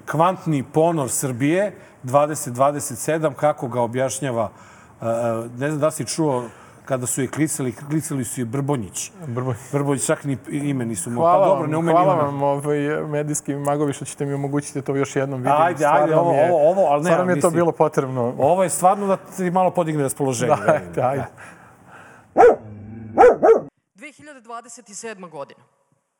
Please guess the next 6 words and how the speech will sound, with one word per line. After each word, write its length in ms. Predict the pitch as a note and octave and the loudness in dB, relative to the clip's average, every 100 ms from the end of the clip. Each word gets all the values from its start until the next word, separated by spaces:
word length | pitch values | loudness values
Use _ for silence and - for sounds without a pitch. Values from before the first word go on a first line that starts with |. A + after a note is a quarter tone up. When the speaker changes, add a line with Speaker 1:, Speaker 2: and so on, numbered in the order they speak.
| _ _ _ _ _ _ _ | _ _ _ _ _ _ _
Speaker 3:
Expo, 600 | G#3+ A#3 - - G#3+ F#3 F3+ _ | -10 -8 -10 -8 -8 -8 -10 _
specijalizovana 840 | - - G#3+ - G#3 B3+ A3 F#3 F#3 | -20 -14 -14 -10 -8 -8 -12 -14 -14
svetska 420 | - A3+ A3 F#3+ | -12 -12 -12 -16
izložba 540 | F#3 F#3 G#3 F3+ F3+ - _ _ | -16 -16 -16 -10 -10 -10 _ _
u 80 | G3 | -14
Srbiji. 420 | - E3+ D3+ | -10 -10 -12